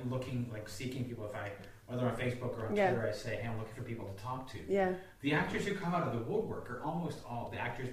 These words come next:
Speaker 1: playwrights, directors are almost all women.
Speaker 2: Hmm. That's
Speaker 1: And
Speaker 2: crazy.
Speaker 1: yet,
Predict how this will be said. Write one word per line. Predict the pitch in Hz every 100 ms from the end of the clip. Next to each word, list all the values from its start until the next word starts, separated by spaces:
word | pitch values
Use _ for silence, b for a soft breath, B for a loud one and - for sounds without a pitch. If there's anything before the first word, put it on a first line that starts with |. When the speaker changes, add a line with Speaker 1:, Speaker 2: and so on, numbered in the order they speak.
| -
Speaker 1:
playwrights, | 117 110 -
directors | 104 95 95 98
are | -
almost | 131 135 - -
all | 104 - 98 123
women. | 151 - - - -
Speaker 2:
Hmm. | 226 190 - - - - - -
That's | 196 -
Speaker 1:
And |
Speaker 2:
crazy. | 165 160 165
Speaker 1:
yet, | - - -